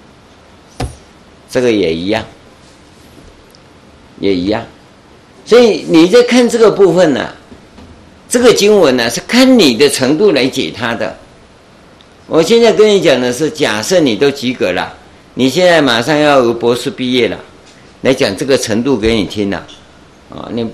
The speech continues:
不要一直点头，肯定你听不懂，听不懂是正常的，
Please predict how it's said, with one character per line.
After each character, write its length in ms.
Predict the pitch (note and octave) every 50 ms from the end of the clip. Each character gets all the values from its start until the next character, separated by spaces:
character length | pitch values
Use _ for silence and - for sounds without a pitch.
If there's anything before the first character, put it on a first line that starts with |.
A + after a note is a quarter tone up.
| - - - - - - - - - - - - - - - - _ _ - - - - - - _
不 80 | D#3
要 120 | D#3+ D#3+ D#3
一 60 | D#3
直 120 | C3+ C#3+
点 220 | C#3 - B2 G#2 G2
头， 240 | G2 G2+ F#2+ G2 A#2+
肯 240 | - - C3+ C3
定 160 | D3 G#3+ A3+ G#3
你 120 | F3+ D3
听 200 | A#2 D3+ F3+ F#3
不 80 | F#3+ F#3
懂， 220 | E3+ C3 A#2 A2 - - - - - - - - - - - - - - - - - - - - - - - - - - - - - - - - - - - - - -
听 180 | - - G3 A3
不 120 | A3 A#3+
懂 180 | G3 F3 D3 C#3+
是 140 | C#3+ E3 F#3+
正 200 | - G#3 F#3+ D3+
常 220 | A#2 B2 A2 G2+
的， 180 | G2+ F#2+ F#2